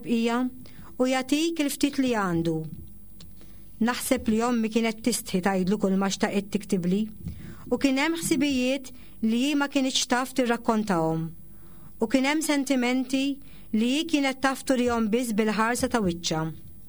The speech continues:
Biċċa żgħira wisq minn ommi kienet qiegħda tasal fl-ittri. Kont naqra u nerġa' naqra biex nasal kull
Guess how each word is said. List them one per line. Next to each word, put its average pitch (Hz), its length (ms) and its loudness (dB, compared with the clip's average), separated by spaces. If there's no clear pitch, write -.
Biċċa 311 460 2
żgħira 277 380 2
wisq 269 260 -2
minn 240 180 2
ommi 226 340 2
kienet 302 300 0
qiegħda 302 260 2
tasal 294 320 2
fl-ittri. 190 460 -2
Kont 214 320 0
naqra 269 480 0
u 226 80 2
nerġa' 220 400 2
naqra 233 360 0
biex 202 240 2
nasal 214 440 2
kull 247 160 2